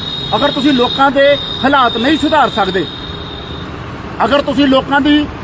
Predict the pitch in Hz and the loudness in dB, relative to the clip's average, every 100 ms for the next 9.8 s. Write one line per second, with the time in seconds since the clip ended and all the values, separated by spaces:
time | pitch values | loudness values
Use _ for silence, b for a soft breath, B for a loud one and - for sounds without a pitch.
0 | - - 247 285 269 285 - 320 294 294 | -8 -4 0 4 4 4 2 0 2 4
1 | 285 294 349 294 285 - 208 208 185 - | 4 4 4 2 0 -4 0 0 -2 -6
2 | - 294 277 302 277 277 285 285 277 285 | -2 0 2 4 4 2 0 -6 -4 0
3 | 294 262 240 240 240 240 240 214 202 196 | 0 2 2 4 2 2 0 2 0 2
4 | 214 190 - 135 127 - - - - - | 0 2 0 -4 -8 -10 -10 -10 -10 -10
5 | - - - 214 262 269 262 247 226 196 | -8 -8 -2 2 4 4 2 4 4 4
6 | 208 226 269 262 254 226 220 247 196 226 | 2 2 4 4 2 0 2 2 2 0
7 | 247 277 208 185 262 247 - - 185 233 | 2 2 4 4 4 2 -2 -2 2 2
8 | 220 214 240 269 247 240 277 285 - - | 2 0 0 0 2 2 2 2 -4 -8
9 | - 208 240 262 220 185 262 269 | -2 0 0 0 0 2 2 2